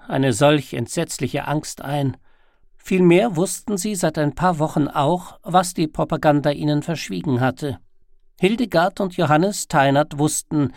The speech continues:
welche Gründe die russischen Soldaten für ihren Hass und ihre Wut auf die Deutschen hatten.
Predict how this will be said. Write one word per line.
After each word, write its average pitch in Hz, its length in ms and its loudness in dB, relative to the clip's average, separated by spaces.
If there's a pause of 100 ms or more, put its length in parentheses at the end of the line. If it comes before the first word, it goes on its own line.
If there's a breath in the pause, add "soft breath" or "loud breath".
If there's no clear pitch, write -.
(200 loud breath)
welche 175 380 0
Gründe 147 440 4
die 113 140 -8
russischen 147 460 -4
Soldaten 135 580 0
für 156 160 -8
ihren 135 440 -4
Hass 170 300 0
und 127 280 -6
ihre 127 320 -6
Wut 147 420 -2
auf 139 180 -4
die 170 180 -8
Deutschen 127 520 -2
hatten. 139 300 -6